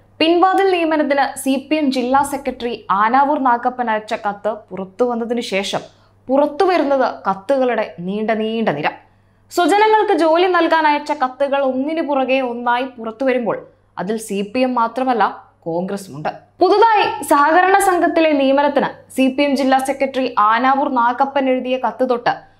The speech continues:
ഉമ്മൻചാണ്ടി സർക്കാരിന്റെ കാലത്ത് സർക്കാർ അഭിഭാഷക നിയമനത്തിനായി കെ സി വേണുഗോപാൽ മുതൽ ഷാഫി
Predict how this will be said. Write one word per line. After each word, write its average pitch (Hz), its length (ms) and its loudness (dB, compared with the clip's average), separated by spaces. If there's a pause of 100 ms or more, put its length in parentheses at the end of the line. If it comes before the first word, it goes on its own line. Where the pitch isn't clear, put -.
(140)
ഉമ്മൻചാണ്ടി 262 560 2
സർക്കാരിന്റെ 254 640 -2
കാലത്ത് 247 440 2 (360)
സർക്കാർ 262 440 0 (120)
അഭിഭാഷക 262 680 -4
നിയമനത്തിനായി 254 760 -4 (380)
കെ 285 160 -4
സി 302 240 -4
വേണുഗോപാൽ 302 800 0
മുതൽ 277 340 -4
ഷാഫി 262 540 -2